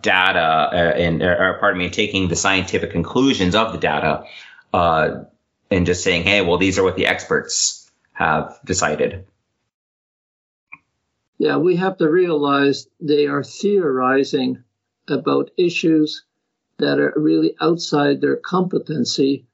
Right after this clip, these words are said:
Speaker 2: because these are things that occurred in the past,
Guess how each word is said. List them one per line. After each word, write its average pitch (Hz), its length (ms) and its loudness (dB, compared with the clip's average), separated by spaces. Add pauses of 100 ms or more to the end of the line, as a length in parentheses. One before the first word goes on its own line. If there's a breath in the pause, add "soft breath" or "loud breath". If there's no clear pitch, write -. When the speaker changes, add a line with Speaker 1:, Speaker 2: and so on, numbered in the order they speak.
(420)
Speaker 2:
because 139 600 0 (720)
these 170 320 0
are 147 120 0
things 160 320 0
that 147 140 2
occurred 147 420 0
in 143 120 0
the 123 80 -2
past, 156 640 -2